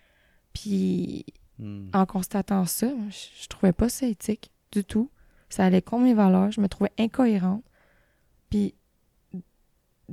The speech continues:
Speaker 1: de m'impliquer dans le mouvement, c'est une façon d'être plus accordée, d'accorder en fait mes actions, d'aligner mes actions avec mes valeurs.
Speaker 2: Mhm.
Speaker 1: Et je trouvais ça logique. Il y a pas beaucoup d'arguments,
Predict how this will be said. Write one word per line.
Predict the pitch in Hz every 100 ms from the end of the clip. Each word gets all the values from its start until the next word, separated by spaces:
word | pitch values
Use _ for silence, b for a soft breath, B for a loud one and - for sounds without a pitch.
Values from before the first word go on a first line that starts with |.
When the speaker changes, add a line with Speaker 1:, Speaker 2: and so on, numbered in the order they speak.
| 175 - -
Speaker 1:
de | 202 196
m'impliquer | 202 226 - - 277
dans | 254
le | 202
mouvement, | 185 196 208 226 240 -
c'est | - 202 202
une | 190
façon | 196 214 208 214 - -
d'être | 196 190 - - b b b b
plus | 226 240
accordée, | 202 214 196 185 208
d'accorder | 208 190 208 220
en | 233
fait | -
mes | 202
actions, | 196 - - 214 226 - b b
d'aligner | 220 226 233 254
mes | 233
actions | 202 190 202 214 240 b b b -
avec | 202 196
mes | 196
valeurs. | 196 190 190 220 _ _ _ _ -
Speaker 2:
Mhm. | 107 110 101 - - _ _ _ - -
Speaker 1:
Et | 190
je | 185
trouvais | - - 196
ça | - 196
logique. | 202 175 196 - - _ _ _ _ _ _ _ _ _ _ _ _
Il | -
y |
a |
pas | - 302
beaucoup | - -
d'arguments, | 214 208 180 185 190